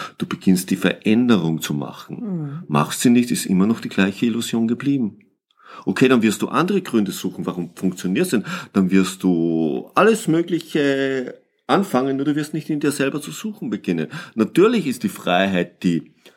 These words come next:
Speaker 1: die mögliche Freiheit wahnsinnig groß geworden. Gott, was wir heute an Informationen kriegen, das Internet,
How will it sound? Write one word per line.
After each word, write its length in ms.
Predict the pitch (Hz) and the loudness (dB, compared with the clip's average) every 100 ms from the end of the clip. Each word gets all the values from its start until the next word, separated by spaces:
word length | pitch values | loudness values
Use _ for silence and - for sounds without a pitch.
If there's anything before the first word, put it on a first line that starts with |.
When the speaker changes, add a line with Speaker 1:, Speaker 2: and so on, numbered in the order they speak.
| _ _ _ | _ _ _
Speaker 1:
die 460 | 95 87 82 78 - | 0 2 2 0 -4
mögliche 680 | - 98 120 175 208 185 170 | -2 2 4 4 2 -2 -4
Freiheit 600 | - 127 127 139 139 92 | -4 0 2 2 0 -2
wahnsinnig 480 | 113 180 190 180 175 | 0 0 -2 -4 -4
groß 360 | 120 110 - | -2 -2 -2
geworden. 520 | 104 85 69 64 71 - | -4 -4 -8 -10 -16 -4
Gott, 220 | - - | -4 -2
was 140 | 185 | -2
wir 140 | 180 135 | -2 2
heute 240 | 147 190 | 0 0
an 60 | 190 | 0
Informationen 720 | 185 196 196 - 202 262 285 | 0 0 -2 -4 -6 -4 -6
kriegen, 520 | - 147 95 78 - _ - - _ | -2 -2 -2 -6 -12 _ -20 -20 _
das 100 | - | -4
Internet, 640 | - 269 254 147 92 - | -2 2 4 4 4 0